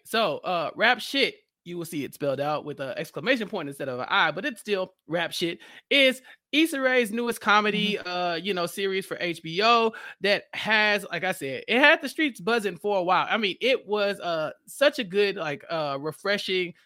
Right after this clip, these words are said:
Speaker 1: change from Insecure, because Insecure was a very specific,
Speaker 2: Mm-hmm.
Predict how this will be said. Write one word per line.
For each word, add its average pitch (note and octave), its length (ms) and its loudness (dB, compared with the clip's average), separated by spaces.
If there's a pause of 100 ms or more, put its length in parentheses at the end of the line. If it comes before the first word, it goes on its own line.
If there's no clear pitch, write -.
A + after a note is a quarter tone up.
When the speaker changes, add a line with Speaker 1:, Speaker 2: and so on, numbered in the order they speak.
Speaker 1:
change A#3+ 460 2
from F3+ 160 -4
Insecure, F#3+ 520 0
because A#3 280 -8
Insecure D4 300 -4
was B3+ 100 -2
a G3+ 60 -2
very G3 420 -2 (160)
specific, F#3+ 580 0
Speaker 2:
Mm-hmm. E3+ 160 -4